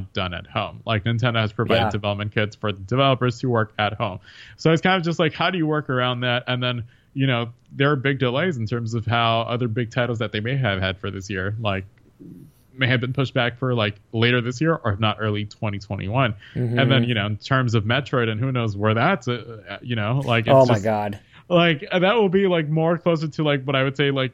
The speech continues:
Speaker 1: Breath of the Wild type thing of kinda just like, yeah, it's gonna be on the Switch, but also whatever Nintendo's next gen console will be, if it's, like, Switch two or whatever, or if it's, like, a Pro Switch or whatever. So
Speaker 2: Do you think that's a thing? Like, is that a thing, like, they will see s-, anytime, like, relatively soon? Like, obviously not this holiday, but,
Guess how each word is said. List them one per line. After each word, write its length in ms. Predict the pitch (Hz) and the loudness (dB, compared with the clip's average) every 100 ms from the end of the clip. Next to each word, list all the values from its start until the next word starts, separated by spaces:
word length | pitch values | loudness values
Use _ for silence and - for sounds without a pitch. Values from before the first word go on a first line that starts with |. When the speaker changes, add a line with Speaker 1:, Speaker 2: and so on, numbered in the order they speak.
| - | -2
Speaker 1:
Breath 220 | 135 127 | 0 0
of 60 | 135 | 0
the 40 | |
Wild 220 | 127 120 | 0 0
type 180 | 117 113 | 0 -4
thing 140 | 110 113 | -4 -4
of 180 | 110 | -4
kinda 160 | 131 117 | -2 -2
just 220 | 117 151 | -2 -6
like, 160 | 180 165 | -8 -2
yeah, 400 | 208 202 190 185 | 0 2 2 -2
it's 100 | - | -2
gonna 120 | 170 | -2
be 120 | 156 | 0
on 80 | 147 | 0
the 80 | 127 | 0
Switch, 220 | 156 135 | 0 -2
but 120 | - 127 | 0 0
also 240 | 123 135 | 2 2
whatever 420 | 120 120 117 110 | 4 4 4 0
Nintendo's 480 | 107 113 127 117 107 | 0 0 2 2 2
next 200 | 113 - | 0 0
gen 140 | 110 | -4
console 320 | 107 104 104 107 | -2 -4 -2 -2
will 120 | 104 | 0
be, 300 | 107 104 104 - - - | 0 0 0 -6 -12 0
if 140 | 123 | 2
it's, 220 | 117 113 - | 2 0 0
like, 180 | 110 | 0
Switch 400 | - 139 117 - - | 2 0 2 -6 -6
two 260 | - 139 120 104 | 2 2 4 2
or 20 | |
whatever, 440 | 101 104 101 98 | 4 4 2 0
or 40 | 98 | 0
if 60 | |
it's, 100 | 107 | 0
like, 140 | 107 98 | 0 0
a 60 | |
Pro 440 | 95 127 117 104 101 | 0 2 2 2 0
Switch 260 | 107 104 | -2 -4
or 40 | 107 | -2
whatever. 300 | 101 98 98 | -2 0 -2
So 140 | - | 4
Speaker 2:
Do 20 | 151 | 6
you 60 | |
think 140 | 185 185 | 6 6
that's 180 | 180 180 | 4 2
a 60 | |
thing? 300 | 151 156 190 | 2 2 2
Like, 140 | 170 131 | 0 0
is 120 | 131 | 2
that 120 | 139 | 2
a 60 | 143 | 4
thing, 240 | 147 139 | 2 2
like, 140 | 131 | 0
they 100 | 135 | 0
will 100 | 131 | 0
see 360 | 123 131 127 127 | 0 -2 -2 -4
s-, 180 | 117 - - | -4 -6 -2
anytime, 640 | 139 127 135 123 123 123 | 0 0 0 0 -2 0
like, 220 | 120 113 113 | 0 -2 -2
relatively 720 | 117 113 135 151 175 185 185 | -2 2 4 4 4 4 4
soon? 280 | 196 202 | 2 2
Like, 140 | 196 135 | 2 0
obviously 320 | 127 127 131 | -2 -2 -2
not 160 | 120 110 | -4 -4
this 140 | 135 | -6
holiday, 480 | 113 101 98 95 95 | -4 -4 -4 -6 -4
but, 240 | 95 - | -6 -8